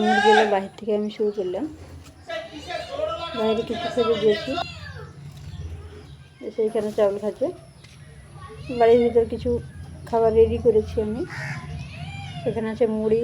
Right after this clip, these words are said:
তারপরে ভাত, চালের গুঁড়ো, আর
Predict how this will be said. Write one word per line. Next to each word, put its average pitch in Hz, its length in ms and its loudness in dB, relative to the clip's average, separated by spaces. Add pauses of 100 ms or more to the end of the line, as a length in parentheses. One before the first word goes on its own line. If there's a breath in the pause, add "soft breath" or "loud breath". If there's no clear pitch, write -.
(160)
তারপরে 202 300 -4 (120)
ভাত, 208 320 -2 (1200)
চালের 220 360 4 (1040)
গুঁড়ো, 233 220 4 (2000)
আর 226 100 -8